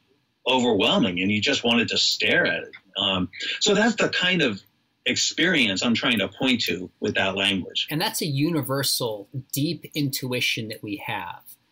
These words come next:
Speaker 1: Yes.
Speaker 2: And it's funny how many memes I see of people. I saw this boat and this beautiful, uh, whale was coming out of the water, and someone was
Speaker 1: Like
Speaker 2: sitting there on their phone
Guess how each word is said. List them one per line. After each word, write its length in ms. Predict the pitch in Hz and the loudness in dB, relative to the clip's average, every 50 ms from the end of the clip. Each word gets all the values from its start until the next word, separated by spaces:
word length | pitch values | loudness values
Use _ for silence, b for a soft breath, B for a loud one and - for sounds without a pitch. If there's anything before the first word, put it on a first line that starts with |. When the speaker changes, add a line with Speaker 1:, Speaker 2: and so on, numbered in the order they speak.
| _ _ _ - | _ _ _ 0
Speaker 1:
Yes. 120 | 110 107 | 0 2
Speaker 2:
And 80 | - 127 | 2 2
it's 180 | 131 - - | 0 -2 -2
funny 320 | - - 160 170 190 190 151 | -2 -2 -2 -2 0 0 0
how 140 | 147 151 | 0 0
many 160 | 143 131 120 107 | 0 0 -2 -2
memes 280 | 110 123 131 135 123 123 | -2 0 0 0 0 -2
I 100 | 107 101 | -4 -2
see 320 | 95 - - - 110 107 | -2 -2 -2 -2 -2 -4
of 180 | 110 107 98 - | -4 -6 -6 -8
people. 260 | - - 120 - 117 113 | -6 -6 -6 -4 -4 -4
I 80 | 110 | -2
saw 240 | 107 - - 139 131 | -2 0 0 0 0
this 120 | 120 - | -2 -4
boat 260 | - - 127 123 123 123 | -4 0 0 0 0 0
and 80 | 117 | -2
this 180 | 110 104 - - _ - | -4 -4 -6 -6 _ -16
beautiful, 840 | - - 170 175 180 170 147 - - - 131 117 110 107 104 - - | -12 -6 -2 0 0 0 0 -2 -2 -2 -2 -2 -2 -4 -6 -6 -8
uh, 140 | - 113 110 113 | -8 -6 -6 -6
whale 560 | 113 110 110 113 127 127 131 135 135 127 113 | -8 -8 -6 -2 0 2 2 2 2 2 2
was 160 | 110 110 104 | 0 -2 -2
coming 220 | - - 135 127 117 | -4 -2 -2 -2 -2
out 120 | 113 110 | -2 -2
of 40 | 104 | -4
the 60 | 101 | -4
water, 340 | 101 107 107 107 104 101 98 | -2 0 0 0 0 -2 -4
and 120 | 92 95 | -6 -4
someone 260 | - - 131 135 143 147 | -4 -2 0 2 2 2
was 140 | 143 135 | 2 2
Speaker 1:
Like 60 | - - | 0 0
Speaker 2:
sitting 300 | - 156 139 131 131 127 | 0 0 -2 0 0 0
there 240 | 123 117 120 127 147 - | 0 0 -2 -4 -2 -2
on 180 | 120 120 120 | -2 -2 -2
their 140 | 113 101 - - - | -4 -6 -8 -8 -6
phone 480 | 135 123 127 143 175 208 226 226 - | -4 -2 0 -2 -2 -2 -4 -6 -8